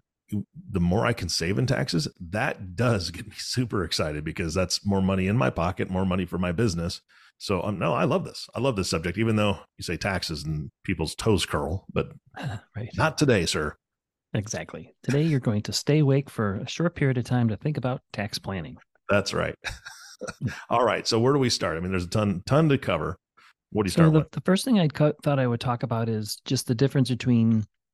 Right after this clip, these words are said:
Speaker 2: tax deferral and just permanent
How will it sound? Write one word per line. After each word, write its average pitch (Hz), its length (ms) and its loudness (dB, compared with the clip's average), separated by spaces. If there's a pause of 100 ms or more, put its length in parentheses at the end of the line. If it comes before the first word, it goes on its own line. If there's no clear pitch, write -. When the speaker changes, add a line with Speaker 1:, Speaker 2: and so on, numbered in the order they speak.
(140)
Speaker 2:
tax - 280 -8
deferral 120 680 0 (340)
and 107 380 0
just - 260 -6
permanent 110 440 4